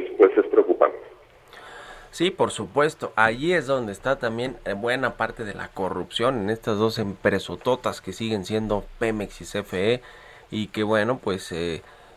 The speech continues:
Speaker 2: sus directores generales no son como que muy transparentes, ni, ni nada por el estilo.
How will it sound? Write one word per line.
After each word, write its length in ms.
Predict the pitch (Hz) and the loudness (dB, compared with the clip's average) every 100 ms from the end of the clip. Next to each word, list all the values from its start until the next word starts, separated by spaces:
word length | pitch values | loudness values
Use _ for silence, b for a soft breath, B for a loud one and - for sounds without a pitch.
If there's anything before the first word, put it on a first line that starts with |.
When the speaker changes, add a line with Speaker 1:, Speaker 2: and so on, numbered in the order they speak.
| - | -14
Speaker 2:
sus 240 | 92 95 95 | -8 -6 -4
directores 760 | 98 90 - 113 104 107 95 | -2 -4 2 4 4 2 -4
generales 560 | - 92 92 101 104 101 | -6 -4 -2 -2 -2 -2
no 140 | 104 | -4
son 240 | 104 104 | -4 -8
como 300 | 101 92 82 | -6 -8 -8
que 100 | - | -10
muy 260 | 87 98 104 | -6 -4 -4
transparentes, 1120 | 98 92 90 - 82 104 107 98 95 - - - | -4 -6 -8 -10 -6 -6 -6 -8 -10 -10 -18 -14
ni, 360 | 85 87 92 b b b b - | -12 -10 -12 b b b b -10
ni 220 | 98 98 | -6 -2
nada 340 | 101 117 117 | 2 2 2
por 120 | - 101 | 0 -2
el 120 | 104 | -2
estilo. 420 | 101 127 127 | -4 0 2